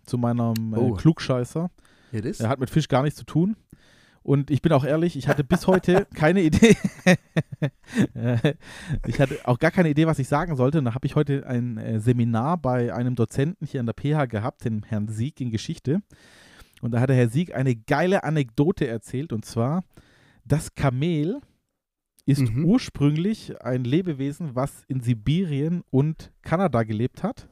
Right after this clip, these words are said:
Speaker 1: und von da erst in die Wüstenregion ausgewandert. Hatte den Vorteil dadurch, dass sie so einen breiten Fuß haben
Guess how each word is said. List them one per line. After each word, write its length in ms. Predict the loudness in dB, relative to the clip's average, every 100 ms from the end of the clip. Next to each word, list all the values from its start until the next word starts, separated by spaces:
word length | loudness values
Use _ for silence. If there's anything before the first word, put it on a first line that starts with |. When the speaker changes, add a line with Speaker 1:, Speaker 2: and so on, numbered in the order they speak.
| _ _ _ _ _ _ _ _
Speaker 1:
und 240 | -2 0 0
von 320 | 0 2 2
da 260 | 4 4 4
erst 380 | 2 0 0 -4
in 160 | -6 0
die 160 | 2 4
Wüstenregion 720 | 4 2 -2 -2 2 2 2
ausgewandert. 880 | -2 -4 -4 -4 -4 -6 -8 -14 -20 _ _ _ _ _ -4
Hatte 240 | 2 4
den 160 | 2 2
Vorteil 400 | 2 2 2 2
dadurch, 240 | 0 0
dass 160 | -2 -2
sie 80 |
so 100 | -2
einen 180 | -2 -2
breiten 460 | -4 -4 -6 -8 -14
Fuß 460 | -8 -8 -8 -8 -6
haben 240 | -6